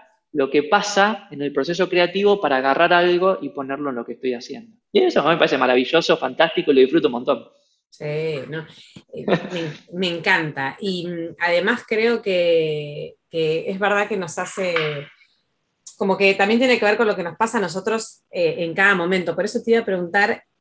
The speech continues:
Speaker 2: ¿qué vínculo hay entre la creatividad y las emociones, ¿no? ¿Cómo afectan las emociones ese proceso creativo?
Speaker 1: Hmm. Es, eh, es muy interesante porque, ¿viste cuando se habla de, por ejemplo, de sensibilidad, ¿no? Las
Speaker 2: Sí.
Speaker 1: personas creativas son personas sensibles.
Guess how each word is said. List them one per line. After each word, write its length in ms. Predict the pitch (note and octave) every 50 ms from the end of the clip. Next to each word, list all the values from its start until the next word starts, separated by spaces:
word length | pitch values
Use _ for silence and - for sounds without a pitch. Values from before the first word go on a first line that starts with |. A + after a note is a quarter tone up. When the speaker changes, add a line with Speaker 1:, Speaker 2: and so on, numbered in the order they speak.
| _ _
Speaker 2:
¿qué 120 | - B3
vínculo 380 | A#3+ C4+ C4+ B3 B3+ B3 G#3 G3+
hay 140 | G#3 A#3 A#3+
entre 240 | A3+ G#3 F#3 F3
la 120 | E3+ E3 D#3+
creatividad 360 | E3+ D#3+ D#3+ D#3+ D#3 D#3+ F#3+
y 60 | A3
las 220 | A3+ A3 G#3 - -
emociones, 720 | E3 D#3+ D3 - - G#3 F#3+ E3+ D#3 D3 D3 D3 - -
¿no? 160 | E3+ F3+ F3+ -
¿Cómo 180 | G#3 G#3 A3+
afectan 480 | A3+ A3 - A#3 G#3 - - A3+ G#3 G3
las 180 | F3+ E3 -
emociones 520 | F3 E3 D#3+ D#3 - - G#3+ G3+ E3+ D#3 -
ese 160 | D3+ - D#3
proceso 340 | D#3 D3+ D3+ - D3+ D3+ C#3
creativo? 580 | D3+ C#3+ C3+ C3+ - C#3 C3+ C3+ C3+ D3 - _ _ _ _ _ _ _ _ _ _ _ _ -
Speaker 1:
Hmm. 200 | E3+ D#3+ D3+ C3 A#2 - - - - - - - - - - - - - _ _ -
Es, 380 | - F3+ F3+ F3 - - - -
eh, 680 | - F3 E3+ E3+ E3 D#3+ D#3+ D#3+ D#3 D#3 D#3 D#3 - - -
es 80 | F3+
muy 160 | F#3+ G3+ G#3 G3+
interesante 540 | F3+ F3 E3 D#3+ - F3 E3 C#3+ D3 C#3
porque, 540 | - C#3+ C3+ C#3 C3+ C#3+ C#3+ C#3 C3+ C3+ - -
¿viste 180 | A3 A3 C#4+
cuando 260 | A3+ F#3+ D#3 D3+ D3
se 160 | - - - D#3+
habla 320 | E3 F3+ F3+ E3+ D#3+ D3+
de, 580 | C#3+ C#3 C3 B2+ B2 A#2 A#2 A2 A2+ A2 G#2+ - - - - - _ _ _ _ _ _ _ _ - _ _ _ _ -
por 140 | - C#3 B2+
ejemplo, 440 | - - - E3 D#3+ D#3 D#3 D3 C3+
de 100 | B2+ A#2+
sensibilidad, 920 | - C#3 C#3 C3+ C3+ - C#3 C3+ C3+ C3 C3 C3+ C#3 C3 A#2+ A2 - -
¿no? 200 | - D#3+ G3+ A#3+
Las 120 | G3+ D#3+ -
Speaker 2:
Sí. 40 | -
Speaker 1:
personas 320 | - E3 D#3 - F3+ F3 -
creativas 480 | - D3+ C#3+ C3+ - E3+ F3+ F3+ E3+ F3
son 120 | - D#3 D3
personas 300 | D3+ - E3 E3 D3+ -
sensibles. 800 | - C3 B2+ B2 - - D3 C3 B2+ A#2+ A#2 A2+ A#2 A#2+ -